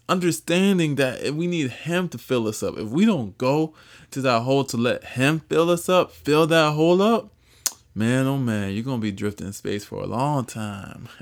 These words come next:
<laughs> But really, you guys, I want you, you guys to dig deep and ask yourselves, what's really our motivation? What's really my motivation? Am I trying to prove someone wrong? Or am I being pulled into a purpose greater than myself?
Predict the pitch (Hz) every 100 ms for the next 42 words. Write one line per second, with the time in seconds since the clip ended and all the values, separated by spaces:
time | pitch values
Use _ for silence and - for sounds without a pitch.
0 | - - 131 147 147 - - - - -
1 | - - _ - 123 139 131 117 104 98
2 | 92 98 123 139 135 - - 139 127 120
3 | 104 110 117 107 110 107 - - 131 123
4 | - 101 - 98 92 98 104 151 - 127
5 | 127 117 104 104 101 90 101 104 - 123
6 | - 165 143 98 104 117 98 90 87 87
7 | - - - 113 _ _ - - - 107
8 | 117 139 120 - 127 120 123 117 113 113
9 | 120 131 139 139 _ _ _ _ _ _
10 | _ _ 123 131 151 151 127 131 117 -
11 | 127 123 113 110 104 - 113 - 95 107
12 | 98 92 90 90 - 95 90 -